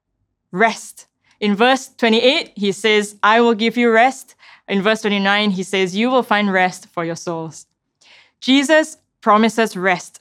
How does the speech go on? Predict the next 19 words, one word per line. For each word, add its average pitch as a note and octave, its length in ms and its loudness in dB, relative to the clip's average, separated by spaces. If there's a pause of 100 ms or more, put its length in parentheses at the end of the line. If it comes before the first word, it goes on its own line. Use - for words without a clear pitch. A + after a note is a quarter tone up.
(120)
to G3+ 100 -4
the F3+ 120 0
weary G#3+ 640 2
and E3+ 180 -8
burdened. D#3 440 -8 (680)
The B3 80 4
Bible C#4 340 4
has B3 180 0
much A3+ 380 2
to A#3 100 0
say G#3+ 460 0
about F#3 340 0
this F3+ 100 -8
topic G3 360 -4
of F3 140 -4
rest. B3+ 340 -2
In G#3 120 0
fact, A#3+ 300 0 (180)
rest G#4 420 0